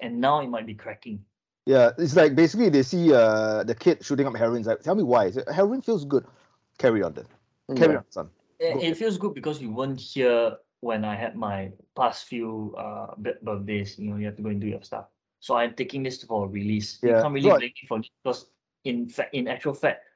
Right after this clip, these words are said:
Speaker 1: you were the one that pushed me towards it.
Speaker 2: <laughs> That's why I need to shoot heroin, Dad. Okay, carry on. Shoot more heroin.
Speaker 1: I'm just saying, like, they, they, they created this, uh, this so-called image of themselves, and now with every crack, they have to find a way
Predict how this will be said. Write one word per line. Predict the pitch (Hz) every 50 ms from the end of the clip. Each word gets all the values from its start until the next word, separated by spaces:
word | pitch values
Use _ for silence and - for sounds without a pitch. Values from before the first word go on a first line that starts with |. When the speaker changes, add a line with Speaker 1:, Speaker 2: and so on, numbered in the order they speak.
| _ _ -
Speaker 1:
you | 127 131
were | 120 113
the | 107 110
one | 110 120 120
that | 110 113 -
pushed | - 110 107 -
me | 110 104
towards | 101 101 101 98 - -
it. | - - _ _ _ _ _ _ _ -
Speaker 2:
<laughs> | 226 - _ 466 - - - - - 359 - - _ - - - -
That's | 220 233 -
why | 262 226
I | 202
need | 202 180 160
to |
shoot | 139 - 190 139
heroin, | 139 139 135 131 135 127
Dad. | 113 107 104 - _ _ _ _ - 139 156 -
Okay, | 240 240 - - 202 170
carry | - - 175 151 147 143
on. | 135 120 110 - _ _ _ _ _
Shoot | - - 220 185
more | 160 160 135
heroin. | 135 127 120 117 110 113 _ _ _
Speaker 1:
I'm | 156 165 -
just | - 196 -
saying, | - 208 208 214
like, | 196 165 143
they, | 135 131 131 -
they, | - 139 143 143
they | 147 139
created | - - 151 160 175 170 180 165 165
this, | 185 175 175 175 - -
uh, | - 120 120 113 113 113 107 107
this | 120 143 143 -
so-called | - - 147 143 139 - 156 127 - - -
image | 139 127 135 147 135 131 131
of | 110 104
themselves, | 104 104 104 - 117 110 110 107 104
and | - 110 113 117
now | 123 127 131 131 131 123
with | 117 113 113 107 -
every | 120 117 117 139 139
crack, | 139 - - 143 117 -
they | 117 117
have | 113 107
to | - 107
find | - _ - 120 123 123 123 120
a | 110
way | 104 107